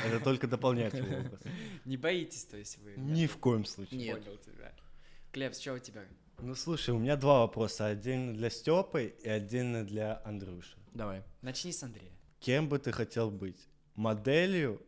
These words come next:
Speaker 1: или все-таки музыкантом?
Speaker 3: Это очень сложный вопрос. Я не знаю, в какой-то момент меня убедили то, что я реально могу пойти на модельное. Там были связи, но я как-то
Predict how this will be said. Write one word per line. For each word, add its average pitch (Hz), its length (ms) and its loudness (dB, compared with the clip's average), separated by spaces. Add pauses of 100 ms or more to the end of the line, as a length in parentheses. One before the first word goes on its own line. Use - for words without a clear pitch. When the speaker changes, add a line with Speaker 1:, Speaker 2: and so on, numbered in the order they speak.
(220)
Speaker 1:
или 113 180 0
все-таки 104 560 -6
музыкантом? 95 560 -10 (380)
Speaker 3:
Это 131 220 -8
очень 131 360 -4
сложный 107 420 -6
вопрос. 101 580 -10
Я 117 160 -6
не 123 100 -6
знаю, 110 500 -6 (200)
в - 80 -20
какой-то 139 360 -6
момент 151 540 -6 (380)
меня 123 180 -2
убедили 127 400 -6
то, - 160 -6
что - 220 -10
я 110 120 -4
реально 117 280 -4
могу 104 280 -8
пойти 98 300 -10
на 101 80 -10
модельное. 95 580 -8 (300)
Там 98 320 -12
были 110 200 -4
связи, 117 920 -6
но 123 120 -4
я 151 140 -2
как-то 160 460 -6